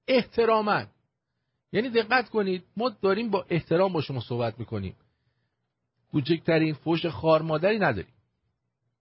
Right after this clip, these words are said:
ضمن آرزوی، این نامه مال چهاردهم شهریور،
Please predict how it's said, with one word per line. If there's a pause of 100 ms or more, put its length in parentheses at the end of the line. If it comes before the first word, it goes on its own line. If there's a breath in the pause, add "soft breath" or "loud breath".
(360)
ضمن
آرزوی،
این
نامه
مال
چهاردهم (1000)
شهریور،